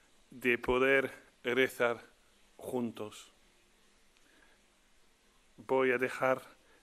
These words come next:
esta caja que simbólicamente representa todas las peticiones que recibimos. Claro que no pueden entrar todas en esta caja.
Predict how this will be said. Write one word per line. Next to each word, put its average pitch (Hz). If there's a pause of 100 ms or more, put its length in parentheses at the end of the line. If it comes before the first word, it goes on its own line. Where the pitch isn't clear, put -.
esta 127
caja 120 (920)
que 135
simbólicamente 147
representa 135
todas 147
las 139
peticiones 131
que 123
recibimos. 120 (1800)
Claro 127
que 127
no 127
pueden 123
entrar 120
todas 120
en 117
esta 117
caja. 131